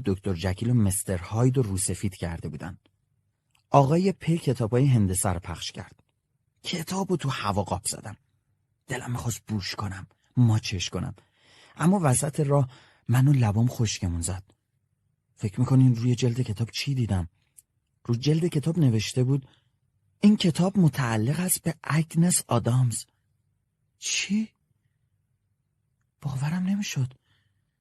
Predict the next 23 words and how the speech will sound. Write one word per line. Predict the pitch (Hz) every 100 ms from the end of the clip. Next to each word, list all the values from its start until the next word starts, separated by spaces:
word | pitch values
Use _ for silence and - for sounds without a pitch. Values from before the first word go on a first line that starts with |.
| _ _ _ _ -
کتاب | 160 - 220 220
متعلق | 180 - 147 156 160 196
است | 226 -
به | - -
اگنس | 202 220 - 226 233 -
آدامز؟ | 175 170 214 247 226 - _ _ _ _
نه، | 143 160 170
باور | 135 127 127
کردنی | 123 135 123 131 139
نبود. | 196 175 104 - _ _ _ _ _ _ _ _ _
می‌پرسین | 107 95 98 - 143 -
اگنس | 98 98 98 -
آدامز | 104 127 156 -
کیه؟ | - - 180 143 117 147 _ _ _ _ _ _ _ _ _ - - _
مامان | 139 117 110 113
من. | 113 107 98 - _ _ _ _ _ _ _ _ _
آدامز | - 131 151 170
فامیل | - 143 127 131
زمان | 131 120 131
قبل | 117 98
از | 98 -
ازدواجش | 104 78 92 87 95 -
بود. | -